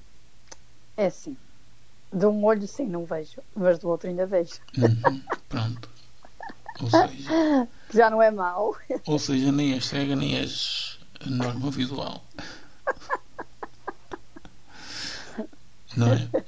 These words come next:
Speaker 1: Exatamente.
Speaker 2: Ou seja, hum, consegues ter a noção do mundo em duas visões. No olho, olho, qual é o olho que vês?
Speaker 1: É o direito.
Speaker 2: Pronto, consegues ter a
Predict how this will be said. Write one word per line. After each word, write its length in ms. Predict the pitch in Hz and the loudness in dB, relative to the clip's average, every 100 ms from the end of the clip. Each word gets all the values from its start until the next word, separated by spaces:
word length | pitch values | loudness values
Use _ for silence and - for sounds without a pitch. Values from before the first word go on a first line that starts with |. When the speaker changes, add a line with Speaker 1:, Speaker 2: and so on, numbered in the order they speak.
| - - - - - - - - - - - - 311 277 285 - | -8 -12 -12 -14 -14 -14 -14 -14 -14 -14 -14 -6 -2 -2 -2 -2
Speaker 1:
Exatamente. 760 | 214 170 180 175 190 185 180 180 - - - - | -2 2 0 2 -2 -2 -6 -8 -12 -14 -12 -4
Speaker 2:
Ou 80 | 131 | -2
seja, 460 | 131 135 131 135 131 - | 2 2 2 -2 -2 -2
hum, 300 | 147 - - | -2 -2 -6
consegues 760 | - 147 156 147 131 - - - | 0 2 2 0 0 -4 -4 -4
ter 240 | - 135 | -2 0
a 40 | 160 | 0
noção 440 | 139 120 - 139 131 | 0 0 2 2 2
do 100 | 131 | 2
mundo 500 | 135 156 156 175 175 - - - - - - - - - - - | 0 0 0 -4 -8 -14 -14 -14 -14 -14 -14 -14 -14 -14 -14 -2
em 80 | 131 | 2
duas 200 | 143 127 | 2 2
visões. 720 | 123 117 131 156 - - - | 2 0 -2 -4 -4 -4 -4
No 240 | - 135 131 | -4 0 4
olho, 380 | 127 120 117 - - 165 | 4 2 -2 -6 -12 -8
olho, 380 | - 135 123 | -2 -2 -2
qual 200 | - 139 | 0 2
é 40 | 139 | 4
o 100 | 131 | 2
olho 160 | 127 123 | 0 -4
que 80 | - | -8
vês? 280 | - - - - - - - - - - - - - - - - - | -8 -8 -12 -14 -14 -14 -14 -14 -14 -14 -14 -14 -14 -14 -14 -12 2
Speaker 1:
É 20 | 196 | 4
o 60 | 175 | 4
direito. 340 | 175 175 - - - - | 2 0 -4 -12 -12 -4
Speaker 2:
Pronto, 240 | 127 117 | -2 -2
consegues 400 | - 135 135 123 - | -2 0 0 0 0
ter 100 | |
a 40 | 131 | 0